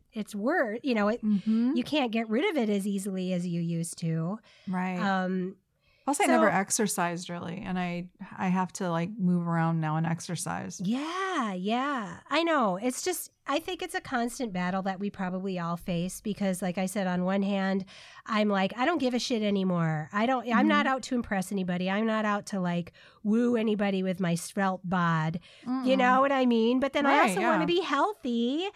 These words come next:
Speaker 1: and I wanna be able to
Speaker 2: Mm-hmm.
Speaker 1: put pants on and not have them physically be uncomfortable.
Speaker 2: Exactly. No, I'm with you a hundred percent. As long as I feel healthy,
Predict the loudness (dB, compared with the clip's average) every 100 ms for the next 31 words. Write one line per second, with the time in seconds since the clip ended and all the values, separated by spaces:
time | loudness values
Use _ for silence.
0 | -12 -14 -4 0 2 2 2 2 0 0
1 | 0 -4 -6 -6 -6 -4 -4 -4 -2 -2
2 | -2 -4 -4 -4 -2 -4 -8 _ -6 -4
3 | -2 -4 -4 -2 -2 -2 -2 -2 -6 -8
4 | -10 -16 -18 -20 _ _ _ _ _ -4
5 | -2 0 -2 -2 -4 -4 0 2 2 2
6 | 0 0 -2 -4 -2 0 0 0 0 0
7 | -2 -2 -4 -2 -2 -2 -2 -4 -4 -6